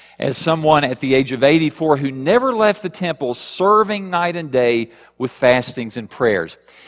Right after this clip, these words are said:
In our modern language, we would call these people deeply spiritual.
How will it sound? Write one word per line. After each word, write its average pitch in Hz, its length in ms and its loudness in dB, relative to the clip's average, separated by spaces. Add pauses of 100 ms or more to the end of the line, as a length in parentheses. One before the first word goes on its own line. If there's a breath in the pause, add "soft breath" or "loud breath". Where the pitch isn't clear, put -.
(160 loud breath)
In 131 160 -2
our 220 300 8
modern 185 480 2
language, 131 520 0
we 131 260 -2
would 156 180 -2
call 143 320 4
these 123 200 -4
people 117 440 -6
deeply 110 420 -6
spiritual. 87 1040 -10